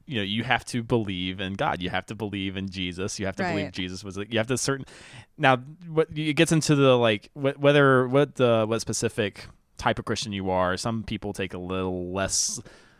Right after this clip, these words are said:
Speaker 1: literal interpretations of, like, maybe you don't have to believe that Jesus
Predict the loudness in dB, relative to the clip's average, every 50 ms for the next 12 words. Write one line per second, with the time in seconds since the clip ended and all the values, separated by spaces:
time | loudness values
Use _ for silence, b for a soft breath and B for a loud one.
0 | B B B _ -2 2 4 4 6 4 4 2 0 -4 -4 -6 -6 -6 -10 -8
1 | -8 -6 -6 -6 -8 -8 -8 -8 -6 -8 -8 -8 -6 -6 -6 -6 -6 -8 -10 -8
2 | -8 -8 -8 -8 -6 -6 -8 -8 -8 -10 -10 -12 -14 -14 -12 -14 -12 -12 -10 -12
3 | -12 -12 -14 -16 -18 -18 _ _ -18 -16 -16 -14 -14 -14 -14 -14